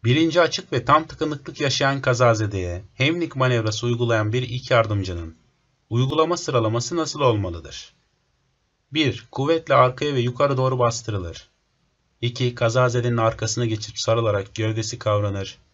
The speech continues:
Üç, bir elin baş parmağı midenin üst kısmına, göğüs kemiği altına gelecek şekilde yumruk yaparak konulur. Şıklara bakalım.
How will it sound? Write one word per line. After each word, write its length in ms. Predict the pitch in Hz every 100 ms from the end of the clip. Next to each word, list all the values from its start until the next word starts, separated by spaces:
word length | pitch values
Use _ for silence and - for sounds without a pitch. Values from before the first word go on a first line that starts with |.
| _ _ _ _ _
Üç, 380 | 139 143 139 - 131
bir 180 | 131
elin 300 | 143 127 120
baş 240 | 120 131 -
parmağı 440 | 127 117 101 95
midenin 500 | 104 117 123 127 127
üst 220 | 135 131 -
kısmına, 580 | 120 - 95 90 92 - _ _ - - _
göğüs 300 | 107 135 -
kemiği 280 | - 120 117
altına 300 | 107 104 104
gelecek 360 | 107 117 117 127
şekilde 340 | - 107 95
yumruk 380 | 107 127 107 107
yaparak 420 | 101 110 131 135
konulur. 500 | 131 113 90 80 - _ _ _ _ -
Şıklara 480 | - 131 - 147
bakalım. 440 | 135 120 101 90